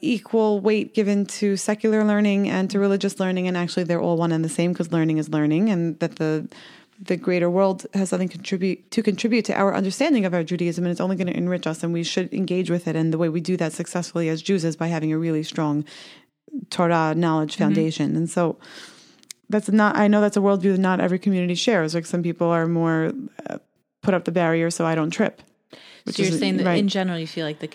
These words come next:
Speaker 2: the Syrian community has that in
Speaker 1: Yes.
Speaker 2: general?
Speaker 1: I think that is, that is a very traditionalist Syrian view. Like, we call it, like, learning and earning, right? Men are gonna go to work and they're gonna be out, and, and women are gonna be in the secular sphere, and we're gonna work, we're,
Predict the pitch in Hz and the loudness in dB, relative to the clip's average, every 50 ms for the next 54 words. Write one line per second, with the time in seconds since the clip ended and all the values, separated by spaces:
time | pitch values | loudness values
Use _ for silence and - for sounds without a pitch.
0 | 165 - - 160 156 - 160 156 160 156 - 160 160 156 156 151 156 156 151 160 | -10 -8 -8 -8 -6 -6 -8 -8 -8 -8 -8 -8 -8 -8 -6 -6 -8 -8 -6 -6
1 | 147 147 147 - - - - - - - - - 214 185 160 160 - - - - | -6 -6 -8 -8 -10 -8 -8 -10 -10 -4 0 2 2 2 2 0 -4 -8 -10 -12
2 | - - _ _ _ _ - 202 185 202 190 190 185 185 185 185 - 190 202 202 | -16 -20 _ _ _ _ -2 0 2 2 2 2 0 2 0 0 0 0 0 2
3 | 175 - 202 180 185 175 - - 202 196 196 - - 185 165 - - - 175 175 | 2 2 2 0 0 -4 0 0 0 0 0 0 -4 -4 -4 -4 -4 -2 -2 -2
4 | - - 190 185 180 180 175 180 175 - - - - - 170 170 170 170 165 165 | 0 0 0 2 2 2 0 0 -2 -6 -8 -6 -2 -2 0 0 2 0 0 0
5 | 165 160 156 170 208 233 240 226 196 - - 180 165 - _ _ _ - 220 - | 0 -2 0 0 0 2 2 0 0 0 -2 -2 -2 -4 _ _ _ -20 -20 -20
6 | _ _ _ - - 175 - - 170 165 - 170 - - 170 165 170 170 170 165 | _ _ _ -10 -10 -8 -4 -2 -2 -2 -2 -4 -2 0 0 2 2 2 2 0
7 | 160 - - 170 175 175 175 170 165 165 165 - - - - - 175 156 147 151 | 0 0 0 0 2 2 0 2 2 0 0 -2 -4 -4 -4 -2 0 0 0 0
8 | 151 156 160 170 170 185 185 185 190 190 180 175 170 170 - 160 160 156 156 160 | 0 0 0 0 2 2 2 2 4 2 2 2 2 2 0 0 0 0 0 0
9 | 160 156 156 160 160 160 156 156 - - - - - - - - - - 196 185 | 0 0 0 0 0 0 0 0 0 -2 -2 -2 -4 -4 -4 -4 -2 0 0 2
10 | 175 175 170 170 175 170 170 160 170 156 160 156 156 - - - - - - - | 2 2 4 4 2 2 2 2 2 0 0 0 -2 -6 -14 -14 -16 -16 -12 -4
11 | - 214 202 185 185 196 190 185 180 170 - _ _ _ _ _ _ _ _ _ | 0 2 2 4 4 4 2 2 0 -2 -8 _ _ _ _ _ _ _ _ _
12 | _ _ _ _ - - 208 208 - 208 185 - 220 208 214 220 - - - 190 | _ _ _ _ -8 -6 -4 0 2 2 2 4 4 4 4 2 0 0 0 2
13 | 175 185 190 208 202 185 165 190 208 208 196 185 180 170 170 170 - - 175 170 | 2 4 4 2 2 2 2 2 2 2 2 2 2 2 0 -2 -2 -2 -2 0
14 | 165 - | 0 -2